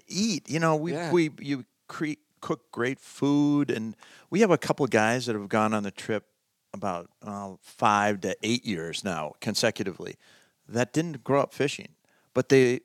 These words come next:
Speaker 1: they've learned to love the fishing, but I think love the camaraderie more, and that's why they do it. And one of 'em is my friend Jeff has turned into a really good jig fisherman,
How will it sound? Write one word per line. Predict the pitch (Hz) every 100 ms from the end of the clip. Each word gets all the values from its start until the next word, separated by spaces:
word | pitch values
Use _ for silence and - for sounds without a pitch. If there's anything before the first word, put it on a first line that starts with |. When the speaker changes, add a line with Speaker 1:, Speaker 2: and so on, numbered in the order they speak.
| _ - -
Speaker 1:
they've | 113 123 110 104
learned | 123 139 151 131
to | 123 110
love | 101 123 147 135
the | 120
fishing, | - 143 139 107 95 95
but | 104 98
I |
think | - 135 123 _ -
love | 101 107 107
the | 101 95
camaraderie | - 101 95 95 92 90 92 -
more, | 98 101 104 104 101 85 80 -
and | 98 95
that's | 92 -
why | 95 87
they |
do | 82 92
it. | 82 -
And | 107
one | 151 269
of | 233
'em | 98 - _ _ _ _ -
is | 131 165
my | 147
friend | - 143
Jeff | 120 165 247
has | 247
turned | - 160
into | 143
a | 120
really | 139 240
good | 160 123
jig | - 143 -
fisherman, | 120 - 113 104 104 117